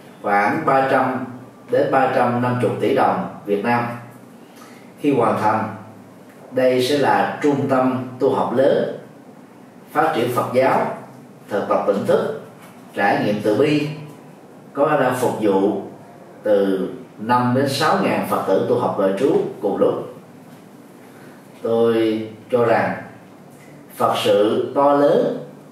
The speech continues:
mang tầm vóc phụng sự nhân sinh cho hàng vạn người nêu trên, chỉ có thể sớm được hoàn thành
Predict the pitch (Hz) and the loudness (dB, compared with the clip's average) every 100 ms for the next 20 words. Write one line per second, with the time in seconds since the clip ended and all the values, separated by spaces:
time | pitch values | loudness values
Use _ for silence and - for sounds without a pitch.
0 | - - 127 123 120 127 139 139 110 104 | -20 -6 -2 0 0 2 2 0 -4 0
1 | 95 98 101 - - 104 113 131 131 123 | 2 2 2 -2 -10 -8 -2 0 0 2
2 | 165 156 147 - 156 143 101 98 92 98 | 0 0 -4 -4 0 2 2 0 -2 0
3 | 98 127 120 107 - - - - - - | 0 2 2 2 0 -6 -14 -20 -20 -20
4 | - - 113 135 135 131 131 123 - - | -20 -10 0 2 4 4 2 -2 -8 -16
5 | - - - - - - - 117 160 165 | -20 -20 -20 -20 -20 -20 -10 0 0 2
6 | 160 - - 185 196 156 117 110 107 110 | 2 2 0 0 2 2 2 2 2 0
7 | 104 | 0